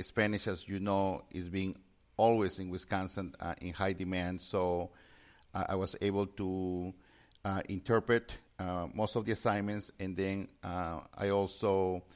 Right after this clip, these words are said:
work with an American Sign Language interpreter because the company was founded in Delavan, Wisconsin, where is the, the home for the Wisconsin School for the Deaf. And,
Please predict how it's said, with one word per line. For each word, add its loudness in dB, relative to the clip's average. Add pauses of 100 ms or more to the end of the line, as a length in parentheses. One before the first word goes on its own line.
(260)
work 4
with 2
an -2
American 0
Sign 0
Language -2
interpreter -2
because -2 (140)
the -8
company -2
was 2
founded -2
in -2
Delavan, 4 (100)
Wisconsin, -2
where 2
is 0
the, 0 (560)
the 4
home 2
for -2
the 0
Wisconsin -4
School -4
for -4
the 0
Deaf. 4 (800)
And, 4